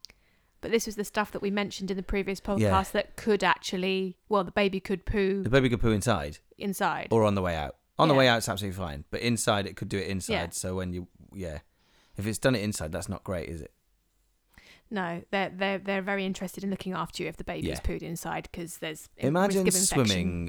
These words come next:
Speaker 2: in a poo. That's the problem.
Speaker 1: Oh, I'd rather not.
Speaker 2: No.
Speaker 1: <laughs>
Speaker 2: Okay. Well, I, I better change our weekend plans.
Speaker 1: Yeah. <laughs>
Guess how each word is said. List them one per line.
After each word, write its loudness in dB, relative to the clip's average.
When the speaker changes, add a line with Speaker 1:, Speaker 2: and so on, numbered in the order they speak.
Speaker 2:
in -4
a -4
poo. -4
That's -8
the -12
problem. -10
Speaker 1:
Oh, -4
I'd -6
rather 2
not. -2
Speaker 2:
No. -10
Speaker 1:
<laughs> -6
Speaker 2:
Okay. -2
Well, 4
I, 2
I -4
better -4
change -8
our -8
weekend -8
plans. -12
Speaker 1:
Yeah. -4
<laughs> 4